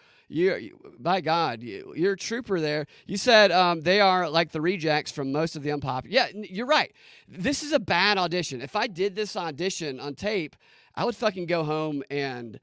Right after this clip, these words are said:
I would fucking hate myself for, like, two days. And then I would call my agent and be like, "You're not gonna drop me, are you? I know, I fucking sucked. I Fetter-, I, I Fettermaned that audition. You're not gonna drop me."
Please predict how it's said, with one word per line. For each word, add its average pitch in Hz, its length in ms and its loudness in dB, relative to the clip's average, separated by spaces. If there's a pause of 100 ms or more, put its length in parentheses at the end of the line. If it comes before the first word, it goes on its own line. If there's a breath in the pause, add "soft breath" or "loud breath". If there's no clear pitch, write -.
(300 soft breath)
I - 60 -6
would 151 120 -4
fucking 185 400 -2
hate 147 320 -4
myself 117 640 -12
for, 160 160 -8
like, 143 180 -4
two 202 200 -6
days. 127 540 -4 (460 soft breath)
And 170 140 0
then 202 100 6
I 196 60 6
would 180 220 2
call 202 260 2
my 208 140 0
agent 165 360 0
and 139 60 -6
be 143 120 -2
like, 127 200 -6
"You're 156 80 -6
not 156 80 -2
gonna 135 160 -4
drop 110 320 -6
me, 107 140 -10
are 104 140 -12
you? 113 240 -12 (500)
I 120 100 -10
know, 131 180 -8
I - 120 -12
fucking 123 320 -14
sucked. - 440 -14
I - 100 -12
Fetter-, 147 360 -4
I, 139 240 -6
I 143 60 -6
Fettermaned 143 720 -4
that 135 180 -6
audition. 117 420 -12
You're 135 80 -8
not 131 80 -8
gonna 117 140 -14
drop 113 320 -14
me." - 240 -20